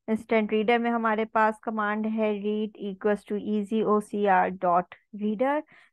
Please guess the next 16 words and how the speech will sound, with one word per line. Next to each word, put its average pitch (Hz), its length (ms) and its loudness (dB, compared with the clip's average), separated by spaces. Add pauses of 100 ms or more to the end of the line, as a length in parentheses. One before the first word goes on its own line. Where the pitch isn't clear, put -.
(120)
picture 240 300 -2
underscore 226 460 -4
read, 220 200 -4
ये 220 120 -2
हमने 208 380 -6
एक 190 240 -6
वेरिएबल 202 400 2
असाइन 226 420 0
किया 220 280 0
है। 220 400 0 (720)
एक 233 240 2
इसमें 226 280 -2
है 226 260 0
इंग्लिश, 214 640 0 (1600)
हम 254 200 2
इसमें 240 400 0